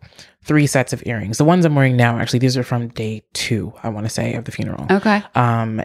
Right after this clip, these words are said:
Speaker 1: and there were three sets 'cause, you know, three days. And I just cycled through those three. Didn't change, like, cycle, cycle through. And then gradually it became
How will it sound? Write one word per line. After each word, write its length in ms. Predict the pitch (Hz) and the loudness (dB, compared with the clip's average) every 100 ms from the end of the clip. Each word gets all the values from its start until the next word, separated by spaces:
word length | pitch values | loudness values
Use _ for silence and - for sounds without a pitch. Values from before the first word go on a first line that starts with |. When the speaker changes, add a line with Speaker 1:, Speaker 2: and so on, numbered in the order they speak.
| - | -2
Speaker 1:
and 500 | 117 113 110 110 107 | -2 0 0 -2 -2
there 100 | 123 | -2
were 80 | 110 | -2
three 180 | 107 131 | 0 0
sets 180 | 123 110 | 0 -2
'cause, 120 | 113 | -4
you 220 | 107 101 107 | -6 -2 -4
know, 60 | - | -2
three 160 | 120 | -2
days. 300 | 113 113 110 - - - | -2 -2 -8 -16 -20 -8
And 120 | - 120 | -2 0
I 100 | 107 | 0
just 240 | 120 - | -2 -2
cycled 320 | 120 113 120 | -2 -2 -4
through 120 | 120 | -4
those 200 | 113 - - | -4 -4 -6
three. 220 | - - _ _ _ _ _ _ _ _ _ | -10 -12 _ _ _ _ _ _ _ _ _
Didn't 180 | 127 120 | -2 0
change, 280 | 110 87 - - | 0 -2 -6 -8
like, 220 | - - | -4 -4
cycle, 300 | - 120 110 | -2 -4 -2
cycle 260 | 110 110 107 | -2 -4 -4
through. 280 | - 135 131 | -2 0 2
And 100 | 113 | 2
then 140 | 113 | 0
gradually 420 | 113 110 110 120 110 | -2 -4 -4 -2 -2
it 60 | |
became 520 | 107 - 117 113 113 | -4 -4 -2 -2 -4